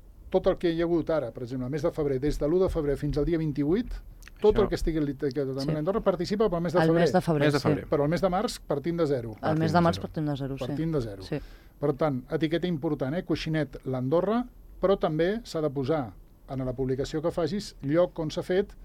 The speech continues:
Speaker 1: i res,
Speaker 3: I
Speaker 1: quatre
Speaker 3: sí.
Speaker 1: paraules que t'indiquin, no?, una miqueta també l'esperit que hi ha darrere
Speaker 3: Mhm.
Speaker 1: d'aquesta
Speaker 2: Exacte, és que
Speaker 1: imatge, no?
Speaker 2: això és im-, això és importantíssim. De
Speaker 3: Mm.
Speaker 2: fet, ho, ho, ho demanem també a la, a la fotografia digital, una descripció una mica de per què, una mica de filosofia i de literatura de per què has fet aquella fotografia, què t'ha evocat a tu. De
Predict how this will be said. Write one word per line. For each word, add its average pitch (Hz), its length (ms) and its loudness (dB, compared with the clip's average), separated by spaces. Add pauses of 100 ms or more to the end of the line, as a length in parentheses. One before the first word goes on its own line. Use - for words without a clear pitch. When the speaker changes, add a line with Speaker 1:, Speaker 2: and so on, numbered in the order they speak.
(640)
Speaker 1:
i 131 140 -6
res, 131 180 -4
Speaker 3:
I 147 160 -4
Speaker 1:
quatre 143 200 -2
Speaker 3:
sí. 151 80 -2
Speaker 1:
paraules 156 400 4
que 170 100 0
t'indiquin, 151 680 -2
no?, 160 180 -2
una 160 140 -2
miqueta 147 300 -2
també 151 220 -4
l'esperit 151 440 -2
que 147 120 -4
hi 143 80 0
ha 156 60 0
darrere 170 200 4
Speaker 3:
Mhm. 160 60 4
Speaker 1:
d'aquesta 135 260 2
Speaker 2:
Exacte, 123 140 0
és 120 100 -2
que 131 60 0
Speaker 1:
imatge, 113 120 -4
no? 131 60 -2
Speaker 2:
això 127 120 0
és 139 80 2
im-, 175 140 0
això 117 160 -8
és 123 60 -4
importantíssim. 101 920 -6
De 165 80 -2
Speaker 3:
Mm. 151 60 0
Speaker 2:
fet, 107 160 -4
ho, 127 60 0
ho, 120 640 -2
ho - 40 -10
demanem 104 320 -8
també 110 220 -4
a 101 60 -6
la, 110 100 -6
a 101 220 -12
la 98 80 -14
fotografia 107 440 -6
digital, 104 320 -4
una 113 140 -4
descripció 117 560 -4
una 117 180 -2
mica 107 240 -4
de 107 60 0
per 104 180 -8
què, 98 220 -8
una 101 80 -10
mica 104 180 -8
de 101 60 -4
filosofia 98 640 -4
i 98 160 -6
de 98 100 -6
literatura 98 420 -4
de 113 40 -2
per 92 180 -6
què 110 200 -2
has 120 80 -6
fet 110 160 -6
aquella 104 180 -4
fotografia, 95 420 -2
què 107 80 0
t'ha 107 120 0
evocat 98 320 -4
a 95 40 -8
tu. 117 120 -4
De - 80 -14